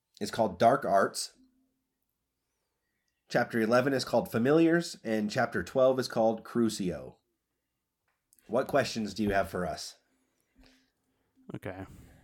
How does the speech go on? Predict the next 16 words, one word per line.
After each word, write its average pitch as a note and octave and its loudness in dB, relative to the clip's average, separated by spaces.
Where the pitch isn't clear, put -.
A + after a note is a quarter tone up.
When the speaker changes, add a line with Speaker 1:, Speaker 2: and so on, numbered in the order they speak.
Speaker 2:
so, G#2 -4
Brady, D3 2
I'm E3 -2
going C#3+ 0
to B2 -4
ask A2+ -6
you, A#2 -8
what C3+ -2
does C3+ -4
the A#2 -6
Mors A2+ -4
Mortis A2 -6
Society A2+ -6
initiation G#2+ -10
entail? F#2+ -14
Speaker 1:
Well, F#2 -2